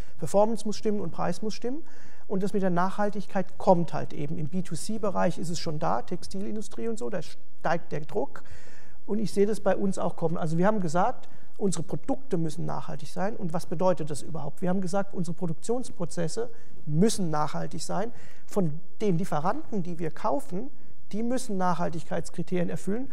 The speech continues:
Und die Lieferung, das heißt die Produkte, die wir von denen kaufen, die Rohmaterialien, müssen auch Nachhaltigkeit haben. Und dann haben wir, das müssen Sie jetzt nicht alles lesen, irgendeine,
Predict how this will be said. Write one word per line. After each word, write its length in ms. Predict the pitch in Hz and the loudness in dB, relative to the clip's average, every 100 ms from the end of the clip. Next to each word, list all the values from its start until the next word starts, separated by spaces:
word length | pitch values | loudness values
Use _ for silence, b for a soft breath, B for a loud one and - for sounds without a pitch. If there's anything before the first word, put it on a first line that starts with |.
| B B | B B
Und 180 | - 175 | 0 0
die 60 | 170 | 0
Lieferung, 520 | 208 285 240 175 170 | 0 0 0 0 0
das 160 | 170 | 0
heißt 220 | 185 175 - | 0 0 0
die 60 | |
Produkte, 560 | - 151 - 311 - 170 | 0 0 0 0 0 0
die 120 | 175 | 0
wir 80 | 156 | 0
von 160 | 160 156 | -2 -2
denen 180 | 165 160 | -2 -2
kaufen, 380 | 165 165 208 | -2 -2 -2
die 60 | 180 | 0
Rohmaterialien, 640 | 170 240 214 170 160 208 B B | 0 0 0 0 0 -2 B B
müssen 180 | 202 185 | 0 0
auch 200 | 208 214 | 2 2
Nachhaltigkeit 640 | 165 143 - - - 131 160 - b b b - | 0 0 -2 -2 -2 -2 -2 -2 b b b 0
haben. 400 | - 135 131 226 262 B B B B B B B - - - | 0 0 0 -2 -2 B B B B B B B 0 0 0
Und 240 | - 190 196 | 0 0 4
dann 220 | 208 220 | 4 4
haben 180 | 214 214 | 0 2
wir, 100 | 220 | 0
das 160 | 170 | 2
müssen 160 | 208 196 | 2 2
Sie 60 | 214 | 2
jetzt 120 | 175 | 2
nicht 160 | 233 | 0
alles 220 | 185 196 196 | 0 0 0
lesen, 380 | 170 156 143 - B B - | 0 0 0 -2 B B -2
irgendeine, 1040 | 240 247 254 262 247 - 202 202 196 185 | 0 0 0 0 -2 0 0 0 0 0